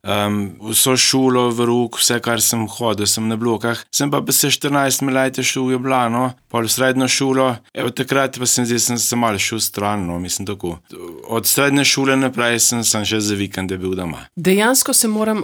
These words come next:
Speaker 2: prav truditi, da tudi jaz nagovorim po domače.
Speaker 1: <laughs> Ja.
Speaker 2: Eh, ker ma kar potegne, ko slišim domače narečje.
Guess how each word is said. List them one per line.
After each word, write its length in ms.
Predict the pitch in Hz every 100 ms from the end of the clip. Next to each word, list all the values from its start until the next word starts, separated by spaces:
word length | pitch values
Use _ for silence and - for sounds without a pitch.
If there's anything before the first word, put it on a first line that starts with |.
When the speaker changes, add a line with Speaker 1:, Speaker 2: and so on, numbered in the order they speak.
| -
Speaker 2:
prav 340 | - 196 202 - -
truditi, 560 | - 180 180 240 285 285
da 220 | - 151
tudi 280 | 165 165 135
jaz 240 | 131 139 -
nagovorim 540 | 190 185 196 196 196 190
po 140 | 190
domače. 640 | 190 196 190 180 - 170 214
Speaker 1:
<laughs> 20 | - -
Ja. 180 | 151 131 - 349 202 381
Speaker 2:
Eh, 260 | 185 180
ker 160 | 180 240
ma 140 | 220 190
kar 220 | 233 254
potegne, 480 | 247 254 262 226 220
ko 140 | 220
slišim 680 | 196 262 226 - 208 196 175
domače 520 | 180 208 202 180 180 214
narečje. 600 | 202 185 170 - 233